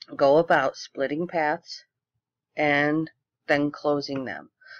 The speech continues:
so that now you have two separate cuts that started out originally as one. And remember, look at the trouble that I had, um, getting the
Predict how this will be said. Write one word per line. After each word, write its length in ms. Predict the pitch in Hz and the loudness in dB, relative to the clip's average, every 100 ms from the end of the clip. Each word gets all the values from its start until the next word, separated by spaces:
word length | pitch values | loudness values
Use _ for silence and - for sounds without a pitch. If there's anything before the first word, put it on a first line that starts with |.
| _ | _
so 220 | - 135 | -4 -2
that 180 | 131 - | -2 -4
now 300 | 135 127 135 | -2 0 0
you 220 | 143 185 | -2 -6
have 340 | 180 131 - - - | -2 -2 -2 -6 -10
two 360 | - 135 139 170 | -10 -8 -10 -10
separate 600 | - 156 135 - 165 - _ _ _ _ - _ _ _ _ _ _ _ _ _ _ _ _ - | -6 -4 -4 -4 -4 -6 _ _ _ _ -20 _ _ _ _ _ _ _ _ _ _ _ _ -10
cuts 480 | - 139 - - - _ _ _ _ _ - _ _ - | -2 -2 -2 -14 -14 _ _ _ _ _ -20 _ _ -8
that 200 | 117 - | -8 -6
started 520 | - 143 135 147 170 | -6 0 0 2 4
out 200 | 160 160 - | 4 4 0
originally 580 | 180 180 185 202 208 - | -2 -2 0 0 0 2
as 260 | 185 220 | 0 0
one. 320 | 202 139 95 - - - - | -2 -4 -4 -8 -14 -8 0
And 100 | 208 | 2
remember, 580 | 214 220 202 147 135 _ _ _ _ - | 2 2 2 2 -4 _ _ _ _ 0
look 200 | 175 185 | 0 2
at 100 | 220 | -4
the 60 | |
trouble 380 | 214 214 196 190 | -2 2 4 4
that 180 | 175 160 | 2 4
I 200 | 156 151 | 4 2
had, 400 | 147 139 117 - - _ - | 2 0 0 -4 -14 _ -8
um, 360 | 127 117 104 - _ _ _ _ _ _ _ | -4 -4 -8 -18 _ _ _ _ _ _ _
getting 340 | - 151 143 135 | -2 0 0 2
the 220 | 131 | 0